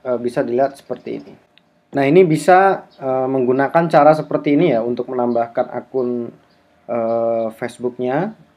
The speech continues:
Teman-teman selain menggunakan tombol play juga bisa menggunakan tombol yang ada di M D S. Nah, ini klik, diklik tombolnya, kemudian klik tambah akun. Misalnya Handita. Di sini teman-teman tinggal klik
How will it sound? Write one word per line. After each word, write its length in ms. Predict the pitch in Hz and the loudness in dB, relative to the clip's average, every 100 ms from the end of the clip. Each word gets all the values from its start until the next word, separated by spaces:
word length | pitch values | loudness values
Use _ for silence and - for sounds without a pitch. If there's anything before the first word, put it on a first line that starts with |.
| _ _ _ _ _ _ | _ _ _ _ _ _
Teman-teman 640 | - 131 135 143 180 135 - _ _ _ _ _ | -8 -4 -2 0 0 -2 -6 _ _ _ _ _
selain 320 | 135 135 139 | -2 0 0
menggunakan 480 | 127 123 127 135 123 | 0 -2 -2 -4 -2
tombol 320 | 127 117 113 | 0 0 0
play 160 | 170 | 0
juga 240 | 139 117 139 | 0 0 0
bisa 240 | 135 139 | -2 -4
menggunakan 480 | 135 117 113 127 143 | -2 -2 -2 -2 -2
tombol 320 | 123 113 139 | -2 0 0
yang 160 | 127 120 | 0 0
ada 160 | 139 | 0
di 240 | 131 190 - - _ _ _ - | 2 0 -2 -10 _ _ _ -10
M 80 | 120 | -4
D 80 | 117 | -4
S. 320 | 113 - - - | -4 -8 -18 -16
Nah, 160 | 107 120 | -10 -2
ini 320 | 160 190 185 | 0 0 -2
klik, 320 | 123 123 117 | -6 -6 -6
diklik 320 | 113 131 127 | -6 -4 -2
tombolnya, 480 | 123 117 113 123 175 | -2 -2 -2 -2 -2
kemudian 480 | 151 123 135 175 175 | -2 0 2 0 2
klik 320 | 165 185 - _ _ _ _ - | 2 2 -4 _ _ _ _ -4
tambah 320 | 127 123 104 | 2 4 2
akun. 240 | - 107 - _ _ | -2 -12 -16 _ _
Misalnya 560 | - 107 127 175 175 | -14 -6 0 2 2
Handita. 400 | 127 98 - - _ _ _ _ _ _ _ | -2 -10 -14 -20 _ _ _ _ _ _ _
Di 80 | - | -6
sini 240 | 156 160 | 0 2
teman-teman 320 | 156 151 160 | 2 0 0
tinggal 240 | 135 120 - | 2 2 0
klik 160 | 156 | -4